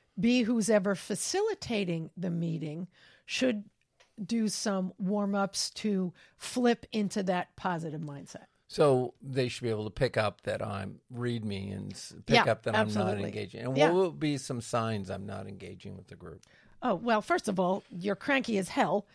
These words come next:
Speaker 1: and you're, you're quiet, you're leaning back. You can tell from your body language that, you know, if you're not excited or if you're not having fun, if you're not playing with it, you can't be cranky and play at the same time.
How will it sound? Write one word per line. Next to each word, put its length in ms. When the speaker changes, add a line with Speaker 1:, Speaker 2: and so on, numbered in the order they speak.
Speaker 1:
and 240
you're, 240
you're 180
quiet, 440
you're 100
leaning 300
back. 260
You 100
can 140
tell 460
from 240
your 120
body 300
language 460
that, 320
you 60
know, 140
if 180
you're 280
not 540
excited 540
or 140
if 120
you're 160
not 220
having 340
fun, 360
if 160
you're 140
not 260
playing 440
with 220
it, 200
you 120
can't 260
be 140
cranky 420
and 140
play 380
at 140
the 80
same 200
time. 220